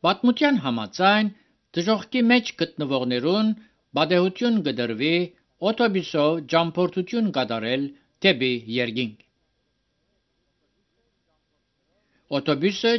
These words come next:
ճամփորդներով լեցուն երկինք կհասնի և շարժավարը կանգ կառնե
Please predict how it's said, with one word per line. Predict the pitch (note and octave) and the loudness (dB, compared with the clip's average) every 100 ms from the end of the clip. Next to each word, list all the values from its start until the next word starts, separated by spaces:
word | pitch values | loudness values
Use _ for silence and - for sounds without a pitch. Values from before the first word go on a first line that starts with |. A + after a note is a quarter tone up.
| D3+ | 2
ճամփորդներով | D#3+ D#3 C#3+ C#3+ - C3+ D3 G3+ G#3 E3 | 2 2 0 -4 -2 -2 2 2 0 0
լեցուն | F3 F3+ G3 G#3 G#3 | 0 0 -4 -2 0
երկինք | D#3+ F#3+ E3+ F#3 - | 2 2 0 -4 -4
կհասնի | G#2 G#2 - C3+ E3+ G3+ G3+ _ _ _ _ C3 | -8 -8 -10 -4 -2 -2 -4 _ _ _ _ -2
և | C#3+ C#3+ | 0 0
շարժավարը | C3+ B2 A2 A#2 C#3+ F3 G3+ G3 | -2 -2 -2 -2 2 2 2 0
կանգ | C#3+ F3 F#3+ | 2 0 0
կառնե | - B2+ A2+ A#2 | -2 -2 0 -2